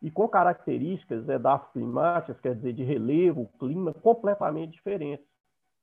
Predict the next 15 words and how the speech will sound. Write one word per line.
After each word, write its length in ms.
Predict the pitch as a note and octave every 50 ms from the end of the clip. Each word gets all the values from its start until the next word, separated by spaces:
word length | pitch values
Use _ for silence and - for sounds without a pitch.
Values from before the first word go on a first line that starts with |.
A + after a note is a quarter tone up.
| _ _ -
E 220 | - G#3+ G3+ A#3
o 80 | B3+ B3+
café 800 | - - G#3 G3+ G3+ G3+ - F3+ D#3 B2+ - _ _ _ - F3+
é 40 | F#3+
uma 160 | G3+ G#3+ G3
planta 440 | F#3+ - - D3+ E3+ G3+ G3+ G3+ D3+
que 120 | - -
reage 440 | D#3+ F3 D#3 C#3 D3 E3 F3+ F3 F3+
muito 300 | E3 D3 F3 G3 - -
a 60 | B2+
essas 260 | B2 B2 B2 B2 A#2+ -
características, 720 | - B2 A#2+ A#2+ B2 - A#2+ A2 A2 A2 G#2+ - - G2 A2
né? 120 | A2 B2
As 100 | C#3 C3+
bebidas, 680 | C#3 F3+ E3+ A2+ G#2 C3 D3+ G3 C#4+ A3+ - - -